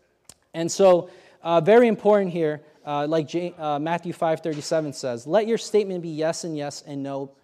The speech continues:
no. Anything beyond this is evil." And so we're called to be honest, consistent, and we're called to tell the truth to others. The temptation is gonna be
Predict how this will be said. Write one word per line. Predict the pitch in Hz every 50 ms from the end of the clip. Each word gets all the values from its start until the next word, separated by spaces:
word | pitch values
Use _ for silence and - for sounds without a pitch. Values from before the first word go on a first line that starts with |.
| _ _ _ _
no. | - 175 220 208 175 151 147 151 147 143 _ -
Anything | 156 165 165 160 - 175 165
beyond | 151 151 151 147 147 151 143
this | 147 143 139 -
is | 147 123 123 -
evil." | - 151 147 151 139 117 101 104 104 -
And | 147 147
so | - 196
we're | 190 202 190
called | 196 - 240 254 254 254
to | 220
be | 180 190 175 -
honest, | 151 165 170 175 185 196 202 190 - - - _ _ _ _ _ _
consistent, | - 151 147 - - 202 185 185 - - 190 190 180 180 - _ _ _ -
and | 147 151
we're | 151 147
called | 139 - - 165 165 165
to | - 156
tell | 131 - - 170 170 165
the | 151 147
truth | 139 - - 170 151 139 -
to | - - -
others. | 135 127 127 117 113 101 101 - _ _ _ _ _ _ _ _
The | - 160
temptation | 147 - 190 185 175 - 214 240 240 - 214 190
is | 165
gonna | 151 175 160 147
be | 139 147 139 135 135